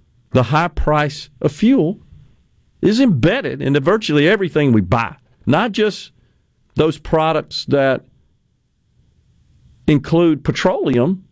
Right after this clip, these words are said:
in their manufacture, which is an incredible long list of things. I had no idea, honestly, Rhino, that, I mean, I, I was aware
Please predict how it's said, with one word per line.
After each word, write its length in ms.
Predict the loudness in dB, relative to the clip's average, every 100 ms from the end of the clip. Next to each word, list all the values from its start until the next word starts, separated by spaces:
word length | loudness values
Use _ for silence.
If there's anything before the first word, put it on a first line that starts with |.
| _ _ _ -2
in 100 | 2
their 100 | 2
manufacture, 800 | 2 2 0 0 -4 -6 -12 -14 -16 _ _ -2
which 200 | 0 2
is 160 | -2 -2
an 280 | -10 -14 -20 _
incredible 840 | 0 0 -2 0 2 2 0 0 0
long 380 | 2 2 2 2
list 260 | 0 -2
of 60 | -4
things. 340 | 0 2 2 -2 -4
I 120 | -2
had 140 | 0
no 200 | 2 2
idea, 340 | 2 2 2 2
honestly, 440 | 0 0 0 -2
Rhino, 440 | 0 0 0 -2 0
that, 220 | 0 0 0
I 80 |
mean, 320 | 2 2 2 -2 _ _ _ _ _ _ _ _ _ _ -12 -4
I, 140 | -2 0
I 80 | 0
was 160 | 0
aware 600 | 2 2 2 2 2 2